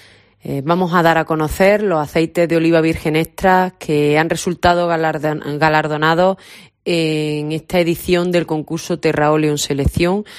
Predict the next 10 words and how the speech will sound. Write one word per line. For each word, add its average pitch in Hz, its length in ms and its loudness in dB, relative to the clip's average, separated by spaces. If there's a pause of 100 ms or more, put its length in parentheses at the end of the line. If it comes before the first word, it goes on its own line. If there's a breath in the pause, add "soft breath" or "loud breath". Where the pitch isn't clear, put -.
(140 loud breath)
que 147 100 -8
corresponde 156 800 2
a 160 80 4
los 147 220 -2
aceites 151 520 4
de 160 100 4
la 147 100 0
campaña 147 520 -2
veintiuno 143 480 -2
veintidós. 131 440 -6